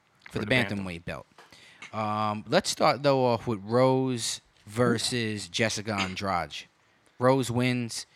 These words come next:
Speaker 1: in a decision. Um, what do you think of the fight? Where do you think Rose goes next?
Speaker 2: Uh, I think it was a good fight. Uh,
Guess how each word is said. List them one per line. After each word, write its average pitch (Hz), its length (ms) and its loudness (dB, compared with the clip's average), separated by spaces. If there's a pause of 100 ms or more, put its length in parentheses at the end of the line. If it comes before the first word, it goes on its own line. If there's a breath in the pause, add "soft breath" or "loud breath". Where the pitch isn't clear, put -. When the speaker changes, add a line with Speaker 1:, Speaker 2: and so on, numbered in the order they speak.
(260 soft breath)
Speaker 1:
in 117 100 -4
a 107 80 -2
decision. 120 640 0 (800 soft breath)
Um, 101 380 -4
what 131 100 -2
do 120 40 -6
you 110 40 -6
think 117 140 -2
of 107 60 -2
the 95 60 -8
fight? 101 360 -2 (280)
Where 113 140 -2
do 120 80 0
you 110 60 0
think 107 240 -4
Rose 104 320 -2
goes 92 280 -4
next? - 500 -8 (920 loud breath)
Speaker 2:
Uh, 135 120 -4
I 190 100 0
think 240 180 2
it 226 40 -2
was 147 100 2
a 135 40 -2
good 131 160 6
fight. 139 360 0 (100)
Uh, 107 380 -2